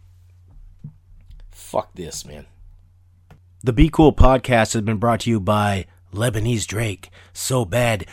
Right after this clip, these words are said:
Europe and Asia put him on exile, eating all the tuna tartare this side of the Mississippi. You can find him on Snapchat, M Lander eighty-six. Good luck.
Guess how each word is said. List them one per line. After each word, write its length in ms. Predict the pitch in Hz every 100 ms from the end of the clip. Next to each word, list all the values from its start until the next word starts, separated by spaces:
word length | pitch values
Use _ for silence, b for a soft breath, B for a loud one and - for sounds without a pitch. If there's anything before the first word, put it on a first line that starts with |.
| B
Europe 420 | 104 117 123 113
and 160 | 107 104
Asia 320 | 117 127 117
put 220 | 95 104
him 120 | 101
on 160 | 98 95
exile, 600 | 98 - 101 90 82 - B B
eating 320 | - 143 - 123
all 240 | 123 120
the 140 | 104
tuna 360 | 92 - 131 117
tartare 800 | - 123 110 - 123 117 107 98 B B
this 180 | 107 120
side 340 | - 123 113
of 100 | 101
the 100 | 90
Mississippi. 840 | 101 113 - 95 - 120 - 90 - B B
You 140 | - 143
can 120 | 104
find 260 | - 127
him 100 | 117
on 160 | 107 98
Snapchat, 760 | 90 - 135 - - 104 95 - b b -
M 260 | 139 123 107
Lander 460 | 107 120 113 101
eighty-six. 800 | 107 104 90 - 113 107 - - - b b b
Good 220 | - 107 87
luck. 540 | 85 107 98 - -